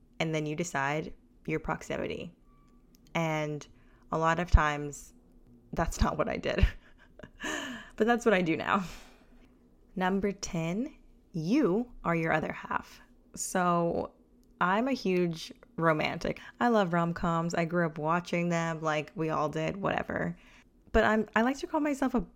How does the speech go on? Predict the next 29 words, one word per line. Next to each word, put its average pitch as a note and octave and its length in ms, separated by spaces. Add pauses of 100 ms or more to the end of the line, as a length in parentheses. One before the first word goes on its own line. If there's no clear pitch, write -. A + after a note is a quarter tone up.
practical B3+ 680
romantic, - 680
not F#3+ 220
hopeless. F#3+ 680 (580)
I F#3+ 540 (380)
am B3+ 200
a D4+ 80
romantic G3 560
to D#3+ 100
a - 80
point, - 420 (180)
but G#3 140
I'm F3+ 160
also, E3+ 260
like, F#3+ 160
very D#3 320
practical D#3+ 440
and D#3 100
pragmatic D3+ 600
and D3 100
realistic. D3 760 (560)
And F#3 260
I E3+ 60
think F3+ 180
it's F3 140
a D3+ 40
good D3+ 200
balance. - 440 (180)
But - 400